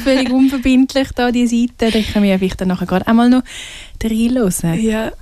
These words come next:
Speaker 1: Ach so.
Speaker 2: Das ist, glaube ich, etwa der dritte Song gewesen, den ich geschrieben habe. Ähm, ja. Ist noch inspiriert gewesen von Silberbüchs. Ich weiss nicht, kennst du die?
Speaker 1: Nein. Silberbüchs?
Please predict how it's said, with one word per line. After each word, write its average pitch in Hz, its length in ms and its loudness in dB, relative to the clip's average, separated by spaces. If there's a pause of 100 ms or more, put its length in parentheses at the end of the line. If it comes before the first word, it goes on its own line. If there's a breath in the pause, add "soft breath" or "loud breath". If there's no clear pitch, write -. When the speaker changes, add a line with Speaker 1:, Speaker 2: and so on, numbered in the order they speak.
(120)
Speaker 1:
Ach - 200 -6
so. - 320 -6
Speaker 2:
Das 247 80 4
ist, 269 120 0
glaube 226 280 0
ich, 220 60 -6
etwa - 160 -4
der 208 200 -6 (440)
dritte 214 460 -4
Song 202 300 -2
gewesen, 202 300 -4
den 208 120 0
ich 196 120 -4
geschrieben 208 520 -4
habe. 190 240 0 (840 loud breath)
Ähm, 196 300 -4 (180)
ja. 196 340 0 (1700 loud breath)
Ist - 160 -6
noch 208 120 2
inspiriert 190 640 -4
gewesen - 180 -6
von 190 140 -6
Silberbüchs. 190 720 -4
Ich - 80 -12
weiss 196 180 -6
nicht, 196 160 -4
kennst - 400 -4
du - 40 -18
die? - 200 -20
Speaker 1:
Nein. - 400 -14 (160)
Silberbüchs? - 800 -4